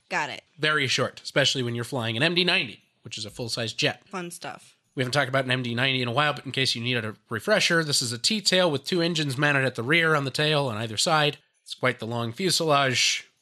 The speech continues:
Speaker 2: It's a two-by-three-seater. It's comparable in size to a seven three seven. That's about it. The captain for this flight, I don't have any names.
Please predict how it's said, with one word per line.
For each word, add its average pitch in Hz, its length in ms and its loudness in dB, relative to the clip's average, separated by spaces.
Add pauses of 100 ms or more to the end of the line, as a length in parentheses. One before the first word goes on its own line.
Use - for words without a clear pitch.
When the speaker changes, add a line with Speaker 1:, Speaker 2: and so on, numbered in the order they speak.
(140)
Speaker 2:
It's - 240 -8
a 101 40 -12 (200)
two-by-three-seater. 143 1040 0 (580)
It's - 160 -10
comparable 127 520 2
in 117 80 -6
size 117 280 0
to 117 80 -10
a 104 40 -6
seven 104 280 -6
three 98 160 -10
seven. 131 420 -2 (280)
That's - 420 -6 (280)
about 98 280 -2
it. 90 180 -12 (840)
The 147 60 -10
captain 233 260 0
for 202 80 -2
this 202 140 0
flight, 170 260 4 (360)
I 196 60 4
don't 196 120 2
have 185 100 0
any 160 140 0
names. 117 420 0